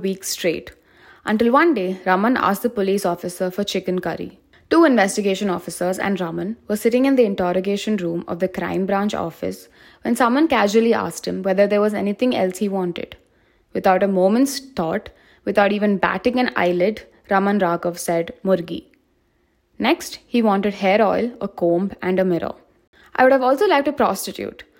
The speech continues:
but I guess the law does not permit that while one is in custody,"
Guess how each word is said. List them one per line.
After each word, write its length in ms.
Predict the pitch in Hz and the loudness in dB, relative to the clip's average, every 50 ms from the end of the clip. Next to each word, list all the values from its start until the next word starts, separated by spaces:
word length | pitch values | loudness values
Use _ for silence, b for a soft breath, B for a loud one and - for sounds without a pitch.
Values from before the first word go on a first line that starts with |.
| b b b | b b b
but 120 | - 202 | 2 2
I 60 | 202 | 4
guess 200 | 208 208 208 214 | 4 4 2 2
the 100 | - 208 | 4 4
law 200 | 233 208 180 190 196 196 | 4 4 4 4 2 2
does 120 | 208 196 202 | 0 0 0
not 200 | 185 190 190 - - | 0 -2 0 0 0
permit 340 | 190 185 196 202 196 190 185 180 | 0 0 2 0 -2 -2 -2 -4
that 240 | 165 170 175 - 190 190 | -4 -4 -6 -6 -4 -2
while 140 | 185 185 185 180 175 | -2 0 0 -2 -2
one 100 | 170 175 180 | -2 -4 -4
is 80 | 180 190 | -4 -4
in 60 | 190 190 - | -4 -4 -2
custody," 480 | 175 170 - - 175 165 - - - | -4 -4 -6 -8 -10 -10 -10 -12 -14